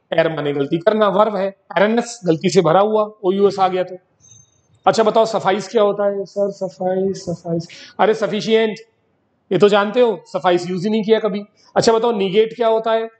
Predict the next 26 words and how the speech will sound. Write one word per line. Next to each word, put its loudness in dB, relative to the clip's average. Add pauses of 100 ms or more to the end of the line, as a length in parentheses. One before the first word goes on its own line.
(180)
बताएंगे। -4 (920)
तो 2
बेटा, 6 (460)
generous 2
से 0
ही 0
बना 0
है 2
generosity, -2 (600)
उसका 2
noun 2
है 0 (140)
उदारता, 0 (380)
दया, 2 (600)
सब 0
एक -2
ही -10
word -6
है। -18
पता 0
नहीं 0
क्यों 2
आप -2
confuse -2
होते -2
हो। -6